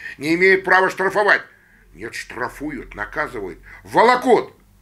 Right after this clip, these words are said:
как животных. Первое, что надо знать. Ими заполнены все руководящие кресла силовых, административных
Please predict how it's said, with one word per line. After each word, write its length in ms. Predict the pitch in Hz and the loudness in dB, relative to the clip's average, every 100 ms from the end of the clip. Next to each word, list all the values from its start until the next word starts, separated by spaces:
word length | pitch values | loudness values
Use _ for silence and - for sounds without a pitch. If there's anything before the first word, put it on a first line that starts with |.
| _ - | _ -6
как 180 | 127 | -6
животных. 460 | 92 131 113 - - _ _ _ _ _ _ _ _ _ _ _ _ _ _ _ _ | -4 -6 -6 -12 -20 _ _ _ _ _ _ _ _ _ _ _ _ _ _ _ _
Первое, 380 | - 190 202 196 | 4 6 6 4
что 160 | - 185 | 4 2
надо 240 | 170 160 | 2 0
знать. 280 | 131 135 87 - _ _ _ _ _ _ _ _ _ _ _ _ _ _ - | -2 -4 -6 -12 _ _ _ _ _ _ _ _ _ _ _ _ _ _ -2
Ими 280 | 143 175 | 0 2
заполнены 640 | 160 185 170 190 190 185 180 | 2 2 4 4 4 2 0
все 180 | - 190 | 2 2
руководящие 640 | 175 175 170 170 147 165 | 2 2 2 2 0 0
кресла 600 | 156 160 139 - 120 82 - | 0 0 -2 -2 -4 -4 -8
силовых, 440 | 131 131 127 143 147 - | -6 -2 0 0 -2 -10
административных 920 | 104 104 117 110 123 131 131 143 | -14 -10 -8 -6 -6 -4 -6 -6